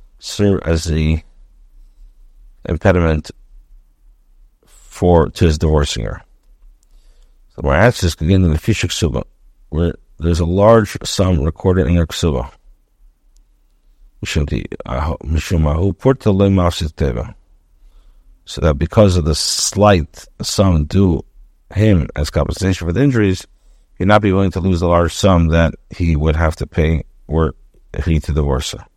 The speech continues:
If, if the ksuba, the, the ksuba contract does not serve as an impediment to divorcing her. Where it says, "But even if you should ksubas, make ksubas deraisa," where in fact the brisa is discussing a case where the sum recorded in her ksuba is larger than the sum recorded in her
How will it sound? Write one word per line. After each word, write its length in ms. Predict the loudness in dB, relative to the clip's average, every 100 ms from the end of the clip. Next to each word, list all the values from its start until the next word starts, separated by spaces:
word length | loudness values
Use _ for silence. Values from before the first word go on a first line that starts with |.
| _ _ _ _ _ _ _
If, 260 | 0 2 2
if 280 | 0 2 2
the 160 | 0
ksuba, 580 | 0 0 0 2 2 0
the, 140 | -2 -2
the 200 | -4 -6
ksuba 320 | -2 -2 0
contract 320 | -2 -2 -2
does 80 | 0
not 200 | 0 0
serve 280 | -2 -2 -2
as 100 | -4
an 60 |
impediment 380 | -4 -2 0 -2
to 80 | -2
divorcing 440 | -2 -2 -4 -8
her. 80 | -12 _ _ _ _ _ _ _ _ _
Where 120 | -2
it 40 | 0
says, 180 | 2 2
"But 100 | 2
even 220 | 2 2
if 100 | 0
you 60 |
should 160 | -2 -2
ksubas, 320 | -4 -2 0
make 120 | -2
ksubas 240 | -4 -6 -4
deraisa," 920 | -2 2 0 0 -2 0 0 0 0
where 160 | 0
in 80 | -2
fact 440 | -2 -2 -2 -2 -8
the 60 |
brisa 560 | -2 0 0 -2 -2 -4 -10 _ -20 _ -20 -20 -6
is 40 |
discussing 420 | -4 0 0 0
a 40 | 0
case 260 | 2 2
where 80 | 2
the 80 | 0
sum 300 | 0 0 2
recorded 400 | 0 0 2 2
in 120 | 2
her 160 | 2 0
ksuba 460 | -2 -2 -2 -6 -12 _ _ _ _ -4
is 240 | -2 -2 -4
larger 500 | 0 4 4 2 -2
than 140 | 0
the 60 | 0
sum 220 | 0 0
recorded 440 | 0 0 0 2 2
in 100 | 2
her 320 | 2 2